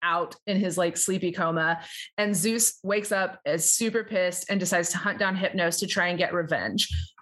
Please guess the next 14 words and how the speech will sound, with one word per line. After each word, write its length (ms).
But 160
Nyx, 640
of 160
course, 500
you 160
know, 480
let 280
her 200
son 400
hide 260
out 240
in 100
her 200
cave. 720